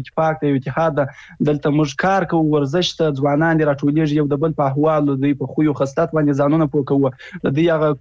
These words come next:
کوم، آه، کلتور چې ده، د هغه د یو کلي نه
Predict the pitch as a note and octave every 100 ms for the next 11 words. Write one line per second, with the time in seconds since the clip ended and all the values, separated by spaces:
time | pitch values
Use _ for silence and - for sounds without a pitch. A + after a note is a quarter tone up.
0 | - F3 F3 E3 D#3+ D#3 C#3+ - - D3+
1 | D3 D3 D3 C#3+ D3+ D3 G3 F3 F#3 D#3+
2 | D#3+ G3 F#3+ F3+ E3+ E3+ E3 D#3+ D3+ D3+
3 | F3+ E3+ F3 E3